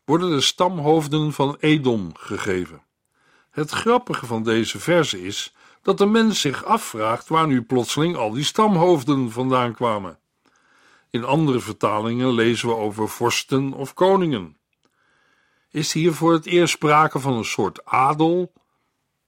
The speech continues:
Er staat niet bij op welke manier de kleinkinderen van Esau stamhoofden zijn geworden. Waarschijnlijk zijn zij ertoe verkozen. Of zijn ze uit zichzelf de titel stamhoofd gaan voeren?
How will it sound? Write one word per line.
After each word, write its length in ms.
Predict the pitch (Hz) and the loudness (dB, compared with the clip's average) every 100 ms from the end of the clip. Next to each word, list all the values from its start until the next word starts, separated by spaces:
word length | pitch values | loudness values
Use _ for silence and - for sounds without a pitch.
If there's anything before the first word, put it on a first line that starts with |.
| _ | _
Er 120 | - 123 | -6 -4
staat 400 | - 170 156 - | -2 -2 -2 -2
niet 200 | 202 143 | -2 0
bij 280 | 101 110 | 0 0
op 180 | 135 127 | -2 -2
welke 320 | 120 110 - | 0 0 0
manier 340 | 156 190 214 190 | -4 2 2 2
de 60 | |
kleinkinderen 680 | 156 156 139 127 135 123 113 | 2 2 2 2 0 -2 -4
van 180 | 120 113 | -4 -4
Esau 560 | 135 135 113 110 104 98 _ _ | 0 2 2 2 2 0 _ _
stamhoofden 1040 | - - - 156 123 110 120 107 110 107 98 | -12 -6 0 0 0 0 0 0 -6 -6 -8
zijn 280 | - 101 98 | -6 -4 -6
geworden. 460 | - 101 90 82 _ _ _ _ _ _ | -8 -8 -8 -10 _ _ _ _ _ _
Waarschijnlijk 600 | - 127 - 214 226 147 | -4 -2 -2 0 0 0
zijn 300 | - 131 110 | -2 -4 -2
zij 420 | 107 120 101 117 - | 0 0 2 -2 -4
ertoe 280 | 107 113 | -6 -4
verkozen. 760 | 107 127 - 190 165 113 85 73 _ _ _ _ _ _ _ - | -4 -2 2 4 4 0 -10 -14 _ _ _ _ _ _ _ -6
Of 160 | 143 | -4
zijn 240 | - 175 165 | -2 0 0
ze 100 | 160 | 2
uit 200 | 170 165 | 2 2
zichzelf 520 | 190 - 220 202 147 | -2 2 2 4 2
de 140 | 151 | -2
titel 360 | - 170 147 135 | -2 -2 0 -2
stamhoofd 720 | - 160 151 131 135 117 - | 0 0 0 2 2 0 -4
gaan 200 | 123 110 | -4 -4
voeren? 500 | 117 110 95 87 | -2 -4 -4 -10